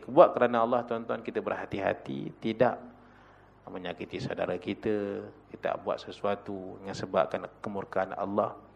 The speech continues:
Jadi, kehidupan kita itu akan sentiasa dalam ibadah kepada Allah Subhanahu Wa Taala.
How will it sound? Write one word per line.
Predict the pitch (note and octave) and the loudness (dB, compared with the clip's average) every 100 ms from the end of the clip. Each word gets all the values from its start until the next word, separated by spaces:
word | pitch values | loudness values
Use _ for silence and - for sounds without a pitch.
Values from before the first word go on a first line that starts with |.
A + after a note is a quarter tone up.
| - - - - - - | -20 -20 -20 -20 -20 -12
Jadi, | G2+ G#2 | -8 -4
kehidupan | A2+ G#2 A2 A#2 B2+ A#2 | -4 -4 -4 0 0 0
kita | - - | -8 2
itu | B2 B2 C3+ A2+ | 2 2 -2 -2
akan | - | -2
sentiasa | G2 G2+ - - G2 | -6 -4 -4 -4 -6
dalam | G2 F#2 | -6 -8
ibadah | G2 G2+ G2+ - | -2 -2 -2 -6
kepada | - - F#2 - | -8 -6 -4 -4
Allah | - F#2+ - | -6 -8 -10
Subhanahu | - - F2+ F#2 F#2+ F#2+ | -8 -6 -4 -6 -6 -8
Wa | F#2+ - | -8 -8
Taala. | G2 F2+ | -10 -10